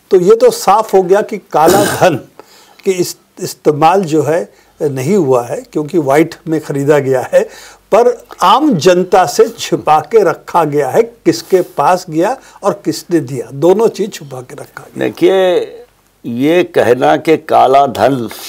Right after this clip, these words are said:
Speaker 2: इस्तेमाल नहीं हुआ क्योंकि बैंक के through ख़रीदा गया, ये बात सही नहीं है।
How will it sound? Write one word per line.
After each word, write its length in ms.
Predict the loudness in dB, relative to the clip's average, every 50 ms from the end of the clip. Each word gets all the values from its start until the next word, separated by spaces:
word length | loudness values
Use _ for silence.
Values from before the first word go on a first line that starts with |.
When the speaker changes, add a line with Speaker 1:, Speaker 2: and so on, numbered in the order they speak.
| -18 -20 _ -20 -20 -20 _ _ _ _ -8
Speaker 2:
इस्तेमाल 540 | -8 -6 -4 -2 -2 0 0 0 0 0 0
नहीं 320 | -2 -2 0 2 4 4
हुआ 520 | 4 4 4 4 4 4 4 2 0 -2 -8 -20 -20 -20 -20 _ _ _
क्योंकि 340 | -4 -4 -4 -2 2 2 2
बैंक 460 | 2 2 2 2 2 4 2 0 -2
के 100 | 2 2
through 260 | 2 2 0 -6 -8 -8 -6 -6
ख़रीदा 340 | -6 -4 -2 0 2 2
गया, 400 | 2 4 4 4 4 4 2 0 -4 -10 _ _ _ _ -20 -20 _ _ _ _ _ -10
ये 320 | -6 0 2 4 4 4
बात 520 | 2 2 2 2 2 4 2 0 -2 -6 _ _ -14
सही 280 | -6 -2 0 2 2 2
नहीं 260 | 0 2 0 0 -2
है। 300 | -4 -8 -14 -20 -20 _